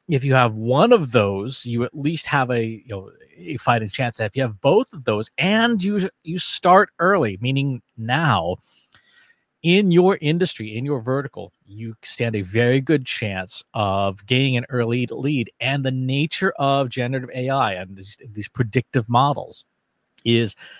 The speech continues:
whoever is best earliest retains a commanding advantage over time because the data is automatically biased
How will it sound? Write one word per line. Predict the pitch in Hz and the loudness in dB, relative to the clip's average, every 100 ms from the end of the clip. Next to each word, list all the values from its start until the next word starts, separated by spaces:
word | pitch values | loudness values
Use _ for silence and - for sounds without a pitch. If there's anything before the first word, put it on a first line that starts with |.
| - - - | -20 -20 -6
whoever | 156 185 170 156 180 | -2 0 2 4 2
is | 151 131 120 - _ | 2 0 -2 -12 _
best | 113 120 131 117 - - | -4 2 4 2 -4 -2
earliest | 160 170 165 135 107 - 120 | 2 4 6 4 2 -2 -6
retains | 117 131 - 147 160 196 160 | -6 -6 -6 -2 -2 0 0
a | 147 | -2
commanding | - 123 117 120 127 131 120 | -4 -4 -2 0 0 -2 -4
advantage | 101 113 110 107 104 107 | -4 -2 -2 -4 -6 -6
over | 98 | -6
time | - - 123 110 | -10 -8 -4 -4
because | 98 - 101 - | -6 -8 -8 -8
the | 107 | -10
data | 98 113 113 117 | -4 -2 -2 -2
is | 113 98 - | -6 -10 -2
automatically | 110 117 113 107 - 101 - | 0 2 0 -2 -4 -6 -2
biased | 98 107 107 - - | -2 0 -2 -4 -8